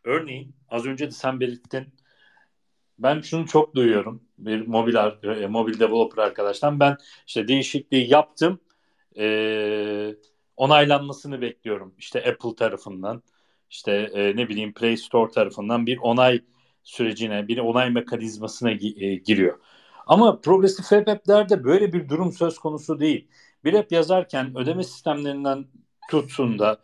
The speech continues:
e, store yönlendirmelerine kadar birçok yerde bağımlılığınız ortadan kalkıyor.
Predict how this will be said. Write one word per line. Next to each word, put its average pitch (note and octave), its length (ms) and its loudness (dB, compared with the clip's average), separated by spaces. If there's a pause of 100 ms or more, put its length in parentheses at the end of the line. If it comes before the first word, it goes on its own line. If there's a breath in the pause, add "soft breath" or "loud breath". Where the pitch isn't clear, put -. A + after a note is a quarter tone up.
(420 soft breath)
e, G#2 260 4
store D#3+ 400 2
yönlendirmelerine C#3 840 -2
kadar B2 300 -2
birçok C3 340 -2
yerde A#2+ 320 0
bağımlılığınız A#2+ 720 2
ortadan B2+ 500 0
kalkıyor. A#2 420 0